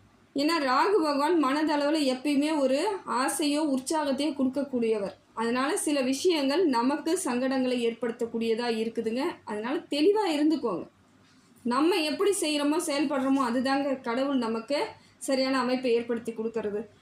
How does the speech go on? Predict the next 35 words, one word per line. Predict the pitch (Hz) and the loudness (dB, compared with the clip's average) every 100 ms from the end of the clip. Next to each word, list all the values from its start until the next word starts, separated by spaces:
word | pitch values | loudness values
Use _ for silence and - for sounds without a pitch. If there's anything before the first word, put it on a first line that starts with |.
| _ | _
இப்ப | 254 262 | -8 -2
அதே | 262 302 | -2 0
போல | 339 294 | -2 -2
பாத்தீங்கன்னா, | 254 240 247 311 330 | -2 -2 0 -2 -2
கேது | 311 339 415 320 | -2 0 0 0
பகவானால் | 277 262 254 254 269 | 0 0 0 0 0
உங்களுக்கு | 302 262 240 226 220 320 | 2 2 0 -2 -2 -2
அரசாங்கத்தின் | 269 240 285 349 320 302 285 277 | 0 0 -2 0 0 0 0 2
மூலமாக | 254 254 254 277 294 | 2 2 0 0 -2
கிடைக்க | 269 269 277 | -2 -2 0
வேண்டிய | 262 233 214 | -2 -2 -4
அத்தனை | 220 262 254 | -4 -4 -2
சலுகைகளும் | 254 262 277 277 262 277 | -2 -2 0 0 2 2
கிடைக்க | 277 233 233 | 0 0 0
வைக்கிறார். | 214 220 165 - - - - - - - | -2 -2 -4 -6 -14 -20 -20 -20 -20 -4
எதிரிகளை | 269 285 427 392 294 370 | 0 2 4 4 4 0
படிப்படியாக | 339 269 294 277 277 269 269 | 0 0 0 0 2 2 2
உங்களிடமிருந்து | 302 254 233 233 262 247 262 247 | 2 2 4 4 4 4 4 2
விலக்கிடுவார். | 233 247 226 202 - _ - - | 0 0 -2 -2 -6 _ -20 -8
எதிரிகள் | 233 233 302 285 302 | -2 2 2 2 2
இனி | 254 277 311 233 - _ | 4 4 4 0 -6 _
வந்து | 247 247 269 285 | -2 2 2 2
கிடையாது. | 285 240 254 226 190 | -2 0 0 -2 -4
இனி | 226 240 | -2 0
எதிர்க்க | 226 233 294 320 269 | 2 0 0 0 0
வந்து, | 233 247 320 302 | 2 2 2 2
எதிர்க்கிறதுக்கு | 247 285 320 302 254 262 285 | 0 -2 -2 -4 -4 -4 -2
ஆட்கள் | 240 262 - 294 | 0 -2 -2 -2
வரமாட்டாங்க. | 233 247 269 247 226 247 | 0 0 0 0 -2 -2
இருக்கக்கூடியவர்களும் | 277 262 294 339 - 294 285 269 254 262 330 | 0 0 -2 -4 -2 0 2 2 2 2 2
உங்களை | 277 269 254 240 | 4 4 2 0
விட்டு | 247 302 | -2 -4
போவதற்கான | 269 269 285 254 226 233 240 | 0 0 0 -2 -4 -4 -4
சூழ்நிலை | 311 294 285 254 254 240 254 | -4 -2 0 2 0 0 -2
இருக்குது. | 254 202 | -2 -4